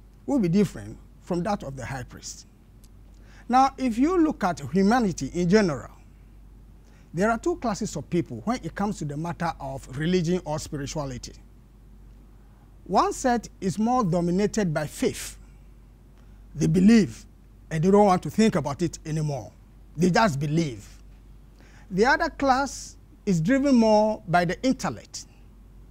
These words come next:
They will not act unless they are convinced mentally that what they are going to do ought to be done.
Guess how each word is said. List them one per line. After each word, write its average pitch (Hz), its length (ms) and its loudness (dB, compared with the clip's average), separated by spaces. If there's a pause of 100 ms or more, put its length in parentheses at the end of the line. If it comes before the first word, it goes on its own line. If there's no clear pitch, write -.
(300)
They 247 240 2
will 220 220 2
not 208 260 -2
act - 360 -10 (180)
unless 226 400 0
they 165 100 0
are 151 100 -4
convinced 175 600 2
mentally 185 480 -4 (500)
that 175 260 -2 (120)
what 277 200 0
they 226 180 6
are 160 100 -4
going 196 300 2
to 139 100 -6
do 139 340 -4 (600)
ought 226 140 0
to 143 80 -8
be 120 100 -10
done. 113 240 -14